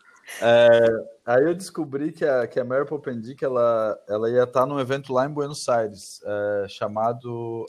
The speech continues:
Arreles dois mil e oito, que foi o primeiro evento latino-americano de métodos ágeis.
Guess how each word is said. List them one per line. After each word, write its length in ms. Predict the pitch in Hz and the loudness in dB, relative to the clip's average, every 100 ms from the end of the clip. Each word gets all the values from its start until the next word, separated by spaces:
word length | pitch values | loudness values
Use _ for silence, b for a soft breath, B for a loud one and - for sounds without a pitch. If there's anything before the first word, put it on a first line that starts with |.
| - | -4
Arreles 680 | 123 139 151 123 101 92 - | -2 0 -2 -4 -4 -6 -10
dois 240 | 110 110 | -8 -6
mil 160 | 120 123 | -6 0
e 80 | |
oito, 220 | 113 98 - | 2 2 -2
que 80 | |
foi 100 | - | -6
o 40 | 117 | -6
primeiro 460 | 117 110 120 156 | -4 -2 2 2
evento 440 | 151 113 123 160 147 | 2 2 0 0 -2
latino-americano 840 | 127 - 131 135 123 - 123 143 | -4 -4 -4 -2 -4 0 2 2
de 120 | 135 | -4
métodos 480 | 131 127 127 127 110 | -2 -2 -2 -8 2
ágeis. 600 | 107 107 98 92 - - | 6 6 2 -8 -18 -20